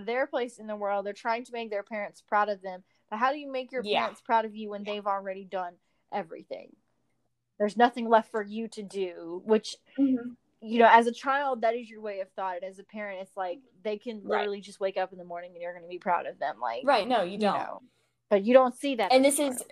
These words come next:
Speaker 1: child.
Speaker 2: bringing that part of it, the story is really bringing that side of it out so, so well, because we haven't been told that. We've been shown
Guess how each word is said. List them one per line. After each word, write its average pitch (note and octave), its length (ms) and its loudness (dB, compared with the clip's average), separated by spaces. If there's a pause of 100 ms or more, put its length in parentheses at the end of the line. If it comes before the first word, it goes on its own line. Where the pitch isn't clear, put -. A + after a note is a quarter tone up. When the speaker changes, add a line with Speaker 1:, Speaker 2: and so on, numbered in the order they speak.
Speaker 1:
child. A#3 140 -12
Speaker 2:
bringing B3+ 360 4
that - 220 0
part A3 220 2
of G3+ 160 0
it, E3+ 240 -2
the A3+ 60 -4
story G#3+ 420 0
is F#3+ 60 -8
really G3 220 -2
bringing F#3+ 340 -8
that E3+ 280 -6 (180)
side F3+ 360 -2
of E3 80 -12 (460)
it - 180 -10
out - 380 -2
so, G3 560 -4 (960)
so D4 300 10
well, B3+ 260 12
because B3+ 260 0
we D4 80 0
haven't E4 280 2
been B3+ 160 -2
told A#3+ 440 2
that. - 220 -6 (600)
We've B3 240 -2
been G4+ 380 -20
shown B3+ 840 4